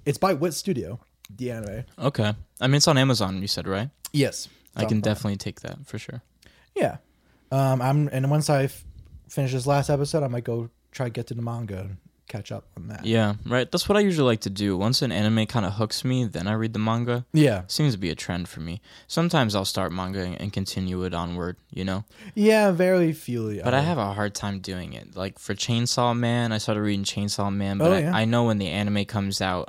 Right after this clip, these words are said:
Speaker 2: I'm gonna be, like, all over it, you
Speaker 1: Oh,
Speaker 2: know?
Speaker 1: definitely. Oh, definitely.
Speaker 2: You know what I
Speaker 1: Yeah.
Speaker 2: mean? So I, I just know how I am with
Speaker 1: Yeah,
Speaker 2: that kinda
Speaker 1: yeah, yeah.
Speaker 2: stuff. Um, I was recently watching on Netflix, uh, Black Summer.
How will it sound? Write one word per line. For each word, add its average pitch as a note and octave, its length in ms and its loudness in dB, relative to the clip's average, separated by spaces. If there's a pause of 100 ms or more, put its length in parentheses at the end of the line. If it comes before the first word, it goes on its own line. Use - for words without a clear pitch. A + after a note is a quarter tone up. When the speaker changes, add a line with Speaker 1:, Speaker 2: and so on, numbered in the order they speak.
Speaker 2:
I'm F#2+ 160 -6
gonna F2+ 160 -4
be, E2+ 160 -6
like, D2 260 -6
all D#2 220 -4
over C2+ 320 -6
it, - 120 -12 (200)
you G2+ 180 -2
Speaker 1:
Oh, C#3 80 6
Speaker 2:
know? C3 60 4
Speaker 1:
definitely. A#2 500 0
Oh, C#3 160 4
definitely. A2 280 0
Speaker 2:
You - 40 0
know G#2+ 60 4
what G#2+ 80 4
I - 40 2
Speaker 1:
Yeah. A2 60 2 (120)
Speaker 2:
mean? A2+ 60 -2 (100)
So - 180 2
I, A#2 220 4
I - 20 4
just A#2 160 0
know F2+ 160 0
how F#2+ 80 -4
I G#1+ 140 -4
am - 220 -8 (160)
with C3+ 120 2
Speaker 1:
Yeah, B2 80 4
Speaker 2:
that G#2+ 60 2
kinda C#2 160 0
Speaker 1:
yeah, F#2+ 40 0
yeah. F#2 60 -4
Speaker 2:
stuff. D#2+ 240 -2 (800)
Um, F#2+ 380 2 (180)
I G2+ 160 0
was A2 200 2
recently A#2 340 2
watching G2+ 380 2
on E2+ 200 -4
Netflix, F#2 580 -2
uh, D#2+ 160 -6
Black D#2+ 380 -6
Summer. F#2 460 -2